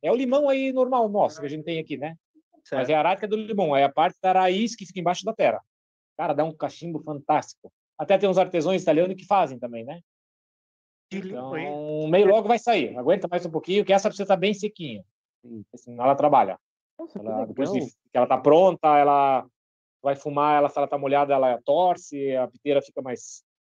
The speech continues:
Speaker 1: aqui na canela, né, na espiga fica mais fino, então ela tem que tá bem sequinha. Mas fica um cachimbo maravilhoso, tá?
Speaker 2: E tu já
Speaker 1: Bonito, lindo.
Speaker 2: fumou, já fumou nesse cachimbo?
Speaker 1: Já, já, já fiz alguns, né, pra mim também. Já tinha um que tava fumando, acabei vendendo, o cara quis comprar ele assim. Foi, eu não tenho cachimbo meu, né?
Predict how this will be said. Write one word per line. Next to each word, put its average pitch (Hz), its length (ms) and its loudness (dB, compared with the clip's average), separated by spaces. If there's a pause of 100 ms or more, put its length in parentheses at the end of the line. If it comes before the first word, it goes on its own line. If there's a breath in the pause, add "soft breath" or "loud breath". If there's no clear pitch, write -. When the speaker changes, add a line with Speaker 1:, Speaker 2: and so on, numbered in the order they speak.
Speaker 1:
aqui 113 180 -18
na 131 100 -10
canela, 131 380 2
né, 131 140 -2
na 123 80 -4
espiga 135 320 -2
fica 135 140 -6
mais 117 220 -8
fino, 170 240 0
então 156 140 4
ela 151 80 4
tem 151 100 -2
que 151 60 -6
tá 151 80 4
bem 175 180 2
sequinha. 160 440 -8 (320)
Mas 120 120 -10
fica 156 160 -4
um 160 60 -2
cachimbo 170 320 0
maravilhoso, 156 600 2
tá? 110 200 -10
Speaker 2:
E 196 100 -6
tu - 140 -2
já 196 140 4
Speaker 1:
Bonito, 123 160 -4
lindo. 151 160 -4
Speaker 2:
fumou, 214 260 2 (280)
já 180 160 0
fumou 175 360 -4
nesse 190 240 -10
cachimbo? 156 360 -4
Speaker 1:
Já, 147 400 4 (580)
já, 170 360 6
já 156 120 -4
fiz 214 140 -10
alguns, 156 320 -4
né, 127 100 -10
pra 117 140 -14
mim 120 160 -14
também. 113 300 -12 (380 loud breath)
Já 131 140 0 (300)
tinha 175 180 4
um 196 40 2
que 190 60 -4
tava 185 220 6
fumando, 175 220 -2
acabei 156 240 2
vendendo, 143 300 -4
o - 40 -6
cara 143 160 -2
quis 123 120 -12
comprar 131 260 0
ele 120 100 0
assim. 139 500 -10
Foi, 156 180 0
eu 196 40 2
não 190 80 -4
tenho 240 160 2
cachimbo 170 340 -8
meu, 131 200 -2
né? 135 160 -12